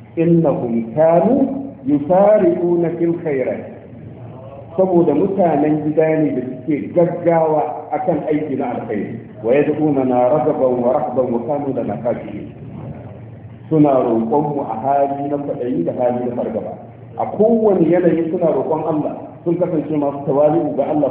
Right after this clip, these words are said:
subhanahu wa ta'ala. Saboda haka mutum ya zama mai gaggawa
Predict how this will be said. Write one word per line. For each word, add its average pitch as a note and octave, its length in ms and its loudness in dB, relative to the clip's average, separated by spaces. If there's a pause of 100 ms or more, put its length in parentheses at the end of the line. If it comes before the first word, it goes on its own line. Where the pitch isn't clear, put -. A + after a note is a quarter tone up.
subhanahu B2+ 440 -4
wa A#2 60 -4
ta'ala. G#2+ 340 0 (580)
Saboda E3+ 260 8
haka D#3+ 200 2
mutum D3+ 280 -2
ya C#3 120 2
zama D3+ 220 2
mai C#3 280 0
gaggawa F3 580 4